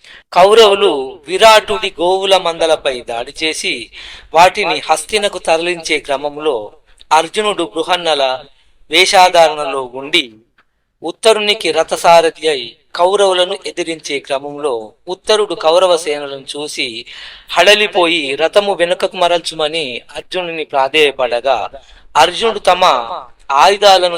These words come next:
జమ్మి వృక్షం పైన ఉన్న తన గాంధీవమును తీసుకుని, తీసుకొనుటకు జమ్మి వృక్షం దగ్గరకు పోయి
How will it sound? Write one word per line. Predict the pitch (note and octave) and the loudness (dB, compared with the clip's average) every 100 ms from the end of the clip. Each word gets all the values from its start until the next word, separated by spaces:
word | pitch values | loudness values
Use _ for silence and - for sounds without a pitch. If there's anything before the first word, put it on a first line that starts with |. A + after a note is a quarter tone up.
| E3 | -2
జమ్మి | D#3 E3+ G3 | -2 -2 -6
వృక్షం | F#3 - F#3 E3+ | -8 -6 -8 -2
పైన | E3 D#3+ D#3 | 0 0 -4
ఉన్న | C#3+ C#3+ D3 | -6 -8 -8
తన | - D3+ C3 A#2 G#2 _ _ _ C#3+ | -6 -6 -6 -10 -14 _ _ _ 2
గాంధీవమును | D#3 G3 G3 F#3 F3+ D#3 | 4 2 0 0 -2 -4
తీసుకుని, | C3+ D#3+ D#3 - E3+ D#3+ C3 A2+ _ _ _ _ _ _ _ _ - | -10 -8 -10 -10 -10 -8 -10 -14 _ _ _ _ _ _ _ _ -10
తీసుకొనుటకు | G3+ - G3+ F#3+ F#3 G3+ E3+ C3+ B2+ D#3+ _ D#3 | -8 -2 -2 2 0 2 -2 -4 -8 -20 _ -2
జమ్మి | D#3+ F#3+ | -2 -2
వృక్షం | G3 F3 - E3+ D3 | -6 -6 -8 -6 -4
దగ్గరకు | C#3+ D3 C#3+ D3 | -2 -4 -6 -8
పోయి | C3+ C#3+ D3 | -6 -4 -6